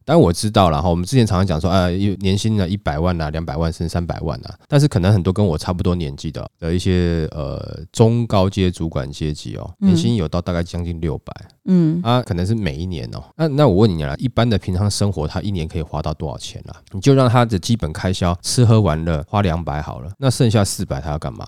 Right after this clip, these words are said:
Speaker 2: 投资。
Speaker 1: 所以说哈，你看那个竹科那边哈，就是还是一直有投资的力道在嘛，
Speaker 2: 嗯。
Speaker 1: 对不对哈？那他的讲法是这样子啦，就是说你跟着大的趋势去走，你是可以去分到一杯羹的。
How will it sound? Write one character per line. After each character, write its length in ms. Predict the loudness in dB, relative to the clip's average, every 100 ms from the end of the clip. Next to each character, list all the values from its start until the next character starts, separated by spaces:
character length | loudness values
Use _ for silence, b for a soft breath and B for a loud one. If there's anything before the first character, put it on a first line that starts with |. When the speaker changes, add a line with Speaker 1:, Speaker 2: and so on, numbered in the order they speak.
| -18
Speaker 2:
投 300 | -2 2 2
资。 440 | 0 -2 -2 0 -2
Speaker 1:
所 160 | 0 2
以 100 | 2
说 200 | 2 0
哈， 140 | -2
你 340 | -4 -8 -10
看 160 | -4 -2
那 60 | -2
个 60 |
竹 220 | -4 -6
科 200 | -6 -4
那 80 | -2
边 200 | -2 -4
哈， 240 | -6 -8 -8
就 120 | -6
是 120 | -4
还 140 | -4 -4
是 140 | -4
一 100 | -6
直 120 | -4
有 160 | -4 -6
投 180 | -6 -8
资 120 | -6
的 100 | -6
力 140 | -4
道 160 | -6 -6
在 240 | -6 -10 -10
嘛， 140 | -4
Speaker 2:
嗯。 240 | 4 6 6
Speaker 1:
对 60 |
不 60 | 4
对 120 | 0
哈？ 180 | -4 -6
那 100 | 2
他 80 | 4
的 60 | 6
讲 160 | 6
法 120 | 4 2
是 80 |
这 80 | 2
样 120 | 0
子 60 | 2
啦， 80 | 2
就 80 | 4
是 60 |
说 160 | 6 4
你 100 | 2
跟 120 | 2 4
着 80 | 6
大 120 | 4
的 60 |
趋 240 | 2 4 2
势 180 | 4 0
去 160 | 0
走， 300 | 0 -2 -4 -4
你 140 | -2
是 160 | -2 -6
可 340 | -10 -2 2
以 160 | 2 0
去 360 | -4 -2 -2 -2
分 240 | -2 -2
到 160 | 0 -2
一 60 |
杯 200 | -4 -8
羹 260 | -8 -10
的。 100 | -10